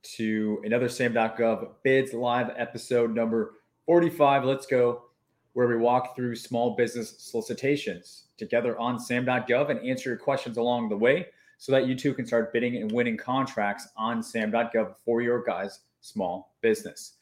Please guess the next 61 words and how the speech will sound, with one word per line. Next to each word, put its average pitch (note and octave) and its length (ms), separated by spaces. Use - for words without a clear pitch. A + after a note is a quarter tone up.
Now, A#2 160
today C#3+ 480
we A#2+ 120
will B2 120
be A#2 60
reviewing A2+ 400
five B2 480
small A#2 320
business A#2 320
solicitations A2+ 640
that G2+ 80
I G2 60
have G#2+ 220
pulled A2+ 140
up - 80
on G#2 100
sam, C3+ 380
and A2 100
we G#2+ 80
will A#2+ 140
be B2 100
jumping A2+ 300
into A2 140
that G#2+ 180
in G#2+ 60
just G#2+ 180
a A2 60
second. G#2+ 460
But D3 220
if C#3 160
you C3 200
are A#2 120
new B2 140
here G#2+ 440
and G#2+ 60
you G#2+ 80
don't C3 300
want C3 180
to A#2+ 120
miss A2 280
future A2 240
sam G#2+ 220
dot G2+ 180
gov G2+ 120
Bids G#2+ 220
Live G2+ 280
episodes, G#2+ 520
make G#2+ 240
sure - 420
that F#2+ 160
you G#2 80
subscribe E3+ 520
to D3 100
the B2 40
channel A#2 460
and G2 100
hit C3 140
the F3+ 60
notification C3 580
bell A2+ 220
so D3 840